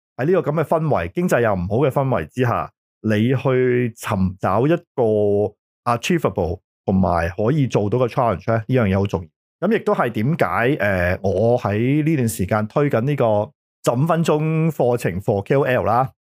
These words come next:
點解你要做 content creator 啦，呢一啲嘅背景同埋我自己落場做 podcaster 嘅原因咯。咁希望大家，呃，學識到呢一樣，呃，心理學嘅嘢，亦都可以對你嘅生命有幫助。咁啊，呢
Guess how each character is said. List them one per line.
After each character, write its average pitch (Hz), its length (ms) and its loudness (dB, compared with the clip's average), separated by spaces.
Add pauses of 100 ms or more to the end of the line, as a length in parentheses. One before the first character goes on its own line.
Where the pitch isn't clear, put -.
(140)
點 127 200 0
解 127 200 2
你 139 80 0
要 123 100 0
做 113 120 -2
content 139 260 0
creator 113 440 0
啦， 101 120 0
呢 135 140 2
一 139 80 4
啲 135 1000 0
嘅 117 140 2
背 110 220 0
景 117 140 0
同 131 80 2
埋 95 120 2
我 98 100 4
自 101 180 -2
己 110 140 0
落 123 160 2
場 90 200 -10
做 95 120 0
podcaster 120 640 -2
嘅 85 40 -4
原 92 120 -8 (140)
因 98 100 2
咯。 98 120 0 (320)
咁 185 100 -4
希 247 100 2
望 190 120 2
大 147 140 0
家， 190 260 4
呃， 110 680 2 (380)
學 127 180 0
識 190 240 -4
到 117 100 0
呢 151 360 2
一 170 60 2
樣， 104 400 0
呃， 95 320 2
心 147 240 -2
理 147 40 2
學 127 80 2
嘅 98 320 0
嘢， 95 60 2
亦 98 180 -2
都 160 160 0
可 127 160 2
以 131 180 0
對 113 220 2
你 107 80 2
嘅 107 100 0
生 135 180 0
命 120 100 0
有 95 80 0
幫 120 240 0
助。 98 100 0 (440)
咁 143 200 0
啊， 123 140 2
呢 160 320 0